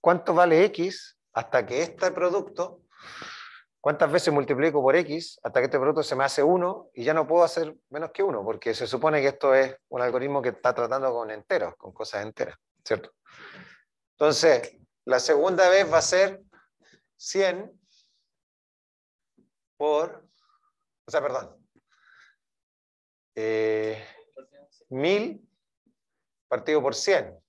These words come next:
¿cierto? Y eso da diez. ¿Sí? Y la se-, y la, y la tercera, mil por mil,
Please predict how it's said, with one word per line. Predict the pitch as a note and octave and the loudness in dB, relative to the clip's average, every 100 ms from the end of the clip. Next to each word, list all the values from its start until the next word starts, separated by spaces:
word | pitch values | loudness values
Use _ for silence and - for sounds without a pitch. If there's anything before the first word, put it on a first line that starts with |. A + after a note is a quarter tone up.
| _ _ _ | _ _ _
¿cierto? | A#2+ A#2 - E3+ - - | -10 -10 -8 -10 -10 -6
Y | C3 | -4
eso | B2+ C3+ | 0 2
da | D3 G3 - _ _ _ _ _ _ - | 2 2 -6 _ _ _ _ _ _ -16
diez. | G#2 D3+ D#3+ - - - - _ _ _ _ _ _ - - _ _ - | -4 2 2 0 -12 -16 -20 _ _ _ _ _ _ -20 -20 _ _ -8
¿Sí? | D3 F#3 _ _ _ _ - - - - - - - | -8 -8 _ _ _ _ -20 -20 -20 -16 -16 -16 -18
Y | - C3+ | -6 2
la | C#3 | 2
se-, | C3+ D#3 C3+ - | 2 0 0 0
y | |
la, | C3 B2 B2 A#2+ - | 2 4 4 2 -2
y | D3 | -8
la | B2+ C3 | -4 -2
tercera, | C3 A#2 - F3+ G3+ G#3 | -2 -4 0 4 6 4
mil | D#3 F#3 G#3 G3+ | -2 -4 -6 -4
por | E3 D3 | -4 -2
mil, | G3 G3+ F#3+ C4+ | -2 -2 -6 -10